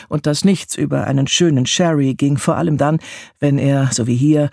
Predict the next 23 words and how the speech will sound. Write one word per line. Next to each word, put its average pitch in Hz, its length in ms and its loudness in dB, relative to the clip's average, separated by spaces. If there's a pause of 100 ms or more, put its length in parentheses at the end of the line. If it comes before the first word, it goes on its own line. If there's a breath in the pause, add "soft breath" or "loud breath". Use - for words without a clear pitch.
(100)
großzügig 147 960 0
in 120 200 0
hohen 135 300 2
Sektgläsern 113 920 -2
ausgeschenkt - 600 -8
wurde. - 220 -10 (960)
Ansonsten 185 440 0
aber 139 160 0
fand 139 260 -4
kaum 143 240 -2
ein 123 160 0
Austausch 127 480 -2
zwischen 127 300 -4
ihnen 131 180 0
statt. 135 300 -4 (640 loud breath)
Beide 165 460 0
schienen 151 440 2
in 139 180 -2
ihre 127 400 -6
eigenen 120 360 -2
Gedanken 113 400 -4
vertieft. - 500 -10 (1500 loud breath)
May 285 360 2